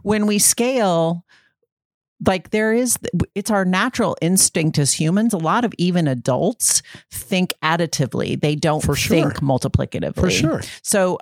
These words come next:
Speaker 1: I, I feel like this is a really important concept 'cause that ability to think about multiplication as scaling, and then that idea of scaling up with multiplication or scaling down with multiplication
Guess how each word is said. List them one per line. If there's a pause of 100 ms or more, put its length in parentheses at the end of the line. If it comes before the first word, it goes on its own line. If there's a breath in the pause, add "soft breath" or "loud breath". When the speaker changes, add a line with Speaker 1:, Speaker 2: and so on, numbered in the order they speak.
Speaker 1:
I, (180)
I
feel
like
this
is (100)
a
really
important
concept
'cause
that
ability
to
think
about (460)
multiplication
as
scaling, (460 loud breath)
and
then
that
idea
of
scaling
up
with
multiplication
or
scaling
down
with
multiplication